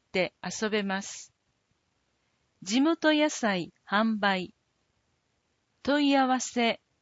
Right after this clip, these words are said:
環境モデル都市推進課、内線三七六。第五回、生駒の生き物写真展の写真を募集。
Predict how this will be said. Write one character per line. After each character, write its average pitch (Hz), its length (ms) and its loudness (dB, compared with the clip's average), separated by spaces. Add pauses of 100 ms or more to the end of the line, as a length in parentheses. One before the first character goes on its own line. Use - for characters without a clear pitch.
(160)
環 277 260 0
境 277 300 0
モ 262 160 2
デ 277 140 -2
ル 285 140 -4
都 285 120 -4
市 - 160 -2
推 220 280 -4
進 208 320 -2 (100)
課、 196 260 -2 (360)
内 247 260 2
線 254 500 0
三 269 420 0
七 247 320 2
六。 160 420 -12 (2500)
第 311 280 4
五 214 160 -2
回、 247 440 0 (420)
生 311 120 -2
駒 285 320 2
の 208 160 2
生 208 120 -2
き 311 140 2
物 302 260 2
写 285 200 0
真 330 280 2
展 220 360 -2
の 180 260 -2
写 202 240 -4
真 277 400 4
を 254 80 0
募 254 140 0
集。 233 520 0